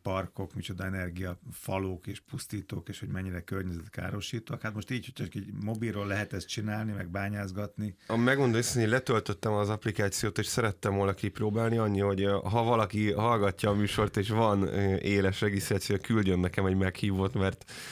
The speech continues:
Speaker 2: mert ilyen invite only módon
Speaker 1: Hmm.
Speaker 2: működik, tehát csak
Speaker 1: Hmm.
Speaker 2: akkor tudsz regisztrálni,
Speaker 1: Valaki
Speaker 2: hogyha,
Speaker 1: behív.
Speaker 2: hogyha valakitől meghívót kapsz, ez egyébként okos.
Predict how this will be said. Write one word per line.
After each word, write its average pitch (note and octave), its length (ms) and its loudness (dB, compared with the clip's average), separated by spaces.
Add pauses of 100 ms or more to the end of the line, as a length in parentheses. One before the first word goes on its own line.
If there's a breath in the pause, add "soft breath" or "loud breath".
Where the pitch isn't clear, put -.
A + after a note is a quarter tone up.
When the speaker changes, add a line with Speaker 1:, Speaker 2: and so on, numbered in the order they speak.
(140 loud breath)
Speaker 2:
mert G2 200 2
ilyen G2+ 140 4
invite F#2+ 460 4
only F#2+ 200 4
módon F#2 380 4
Speaker 1:
Hmm. F#2+ 100 2
Speaker 2:
működik, G#2 440 2
tehát G2 180 2
csak F#2+ 180 0
Speaker 1:
Hmm. G2+ 80 4
Speaker 2:
akkor F#2 280 0
tudsz - 220 -2
regisztrálni, F#2+ 640 4
Speaker 1:
Valaki F#2+ 200 2
Speaker 2:
hogyha, F#2+ 160 4
Speaker 1:
behív. F#2 240 2
Speaker 2:
hogyha F#2+ 240 0
valakitől G2 480 2
meghívót F#2+ 500 2
kapsz, G#2+ 240 -4
ez G2 120 0
egyébként F#2+ 480 -2
okos. G#2 420 -4